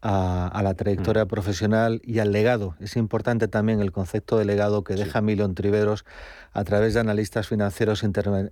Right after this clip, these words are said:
Speaker 1: eh, internacionales, de afi, y a través de otras, eh, acciones en las cuales ha sido protagonista en primera persona,
Speaker 2: Mm.
Speaker 1: ¿no?
Speaker 2: Además de ese merecidísimo, con mayúscula, reconocimiento a Emilio Ontiveros, ¿qué, qué más se premia en esa Noche de las Finanzas?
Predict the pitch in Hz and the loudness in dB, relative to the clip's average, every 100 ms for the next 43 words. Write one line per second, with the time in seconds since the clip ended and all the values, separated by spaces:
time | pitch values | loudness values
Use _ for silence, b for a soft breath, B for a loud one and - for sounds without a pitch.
0 | - 104 92 107 98 104 101 104 104 107 | -6 -4 -4 -2 0 0 0 0 0 2
1 | 110 92 101 107 120 110 B B B B | 0 0 0 0 -2 -4 B B B B
2 | 117 95 101 101 104 95 104 104 - 101 | -2 0 0 2 0 0 0 0 0 0
3 | 101 90 - - 117 - 107 - 127 117 | 0 -4 -14 -10 -6 -2 -4 -2 0 2
4 | 120 110 104 101 - 104 104 98 113 107 | 0 0 -2 -2 0 0 0 0 0 0
5 | 92 104 101 98 101 101 - 107 101 95 | 0 0 0 2 0 0 -2 0 0 -2
6 | - 95 98 92 87 104 95 90 92 - | -4 -2 -2 -2 -6 -6 -4 -4 -6 -10
7 | - - 107 113 127 120 127 117 107 113 | -10 -2 2 2 2 2 0 2 0 0
8 | 123 147 - 82 82 95 104 117 95 85 | 0 0 -2 -6 -2 0 2 0 0 0
9 | 90 90 87 98 101 98 98 92 95 110 | 0 -2 0 0 0 0 0 0 2 2
10 | 110 - 113 - 120 135 - 131 101 113 | 0 -2 -2 0 2 2 0 0 0 0
11 | 92 90 90 92 95 92 90 85 73 - | 0 -4 -4 -2 0 0 0 -4 -8 -8
12 | 76 | -12